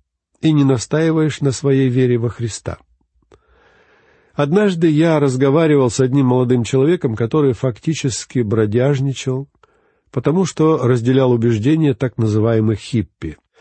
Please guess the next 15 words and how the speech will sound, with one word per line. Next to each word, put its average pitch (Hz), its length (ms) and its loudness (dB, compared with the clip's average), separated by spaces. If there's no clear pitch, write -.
Я 151 140 2
спросил 185 560 0
его: 85 460 0
"Почему 127 580 2
ты 214 140 -2
не 196 100 0
хочешь 139 480 -2
бросить 117 520 0
все - 260 -6
это? 78 400 -8
Почему 208 420 -2
ты 156 100 0
так 143 240 -2
ужасно 123 460 0
одеваешься?" 104 800 -2